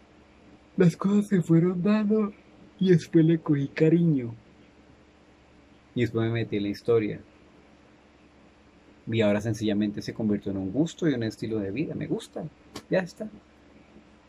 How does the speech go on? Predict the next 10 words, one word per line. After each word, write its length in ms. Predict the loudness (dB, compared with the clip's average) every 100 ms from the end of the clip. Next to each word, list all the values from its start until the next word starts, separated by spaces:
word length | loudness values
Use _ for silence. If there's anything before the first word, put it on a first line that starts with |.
| -20 -20 _
¿Saben 320 | -2 0 0
qué 120 | -2
me 120 | -2 -2
gusta? 360 | -6 -10 -14 -16 -20 _ _ -20 _ _ _ -20 _ -20 -20 -20 _ _ _ -20 -20 -20 -20 -20 -20 -20 -4
Me 160 | 0 2
gusta, 440 | 0 0 -4 -2
me 120 | -2 -4
gusta. 600 | -4 0 0 2 -2 -10 -16 -20 -18 -18 -20 -20 _ _ _ -20 -20 -20 -20 _ _ _ _ _ _ _ _ _ _ _ _ -20 -20 _ _ -20 -20 -20 -20 _ _ -20 -20 -20 -20 -20 -20 -20 _ -20 -20 -20 -8
Póngale 260 | -4 -2 -4
cuidado. 240 | -6